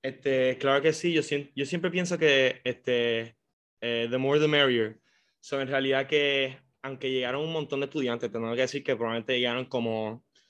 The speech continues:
cuarenta, como cuarenta, treinta y cinco por ahí. Este, de hecho, yo te vi por ahí, so, qué bueno que llegaste. Em,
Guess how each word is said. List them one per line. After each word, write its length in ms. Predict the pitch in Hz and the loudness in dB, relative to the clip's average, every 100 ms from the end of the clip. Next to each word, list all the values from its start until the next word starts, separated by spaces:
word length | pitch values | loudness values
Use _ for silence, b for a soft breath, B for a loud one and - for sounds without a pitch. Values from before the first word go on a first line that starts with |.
| b b b _ | b b b _
cuarenta, 600 | 131 120 127 117 92 _ _ - | 4 4 2 -2 -10 _ _ -10
como 240 | 127 120 | -6 -2
cuarenta, 400 | 120 117 120 139 | 0 -2 -2 -2
treinta 280 | 135 131 131 | -2 -4 -6
y 40 | |
cinco 440 | - 135 135 135 123 | -4 -2 -2 -2 0
por 140 | 120 | 2
ahí. 300 | 117 131 143 | 4 2 0
Este, 220 | 131 - | -2 2
de 180 | 123 127 | 2 2
hecho, 140 | 143 156 | 2 2
yo 120 | 131 | 2
te 80 | 143 | 2
vi 120 | 143 | 2
por 160 | 151 | 2
ahí, 180 | 143 147 | 2 2
so, 240 | 143 135 117 | 0 -2 -2
qué 80 | |
bueno 240 | 120 123 131 | -4 -4 0
que 100 | 139 | 0
llegaste. 520 | 127 135 - 110 - _ _ _ _ _ | 0 -4 -6 -10 -10 _ _ _ _ _
Em, 640 | 131 131 127 120 110 95 | -2 0 0 -2 -6 -12